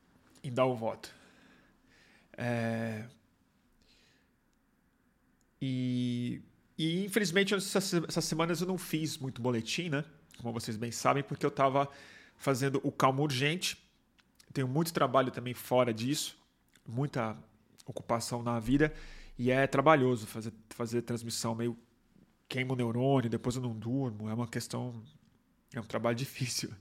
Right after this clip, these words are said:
E tava legal fazer o Calma, é, Urgente, matando saudade da Alessandra e do Greg, já que a gente não tava se reunindo há um bom tempo.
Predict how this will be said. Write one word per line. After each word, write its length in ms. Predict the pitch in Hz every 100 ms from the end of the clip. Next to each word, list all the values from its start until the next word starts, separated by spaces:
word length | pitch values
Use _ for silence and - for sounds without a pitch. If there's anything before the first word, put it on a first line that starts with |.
| - - - -
E 80 | 156
tava 240 | 202 196
legal 300 | 220 185 180
fazer 240 | - 135 139
o 80 |
Calma, 580 | 139 143 135 135 131 127 -
é, 240 | 123 127
Urgente, 640 | 123 120 123 151 147 139 123
matando 300 | 117 127 120
saudade 420 | - 120 120 117
da 100 | 117
Alessandra 540 | 117 117 - 120 117
e 460 | 120 120 117 117 117
do 140 | 120
Greg, 360 | 117 123 131 127
já 120 | 117
que 60 | 113
a 40 |
gente 240 | 117 113 120
não 80 |
tava 200 | 113 117
se 140 | 113 -
reunindo 340 | 113 113 117 117
há 20 |
um 80 | 113
bom 160 | 123
tempo. 400 | 113 - 131 -